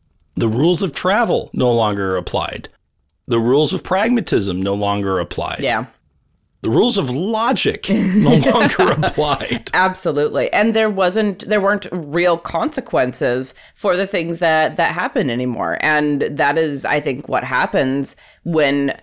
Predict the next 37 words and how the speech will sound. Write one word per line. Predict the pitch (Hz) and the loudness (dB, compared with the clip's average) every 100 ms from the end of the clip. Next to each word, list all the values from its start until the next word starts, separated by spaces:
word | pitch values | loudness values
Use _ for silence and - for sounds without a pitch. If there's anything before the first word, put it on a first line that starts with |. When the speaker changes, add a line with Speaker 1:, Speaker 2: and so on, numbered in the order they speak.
| - _ - | -18 _ -4
Speaker 2:
a | 160 | -2
storyteller | - 160 156 160 175 151 143 | 0 0 0 0 -2 0 2
is | 139 151 | 0 0
more | 151 147 147 | 0 2 2
about | 147 - | 2 -2
the | 127 | -4
shock | - 156 240 - | -2 0 -2 -2
value | 131 113 127 117 101 135 - _ - | 0 0 0 0 0 -2 -6 _ -4
than | 170 | 0
they | 165 160 | 2 0
are | 143 147 151 | 2 2 2
about | 147 143 135 131 - | 0 0 2 0 0
actually | 139 139 - 139 | -4 -2 -4 -4
telling | 165 131 131 | -2 -2 0
a | 135 | -2
good | 135 123 | -2 -4
story. | 185 208 123 | -2 0 0
Because | 143 175 139 127 - _ | 0 0 0 -2 -14 _
here's | - 277 403 220 | -4 0 0 0
a, | |
here's | - 214 427 247 | 0 0 0 2
a | 143 | 0
secret | 131 - 220 294 202 160 | -2 -6 -4 -4 0 -2
for | 147 165 | 0 2
all | 202 | 2
you | 220 185 | 2 -2
screenwriters | 175 - 185 226 262 139 123 135 131 | -6 -4 -2 0 2 2 0 -2 0
out | 139 127 127 | 0 0 0
there. | 139 117 143 208 - - - - | 0 2 2 0 -4 -18 -8 0
Uh, | 170 156 151 160 170 156 | 2 4 4 4 2 2
assuming | 170 160 196 170 | 0 2 0 2
anyone | 147 170 156 139 | 2 0 0 0
actually | 143 156 170 123 | 0 0 -2 0
listens | 147 220 180 | 0 0 -4
to | - | -4
this | - 127 - | -4 -6 -2
thing. | 151 123 170 | 2 2 2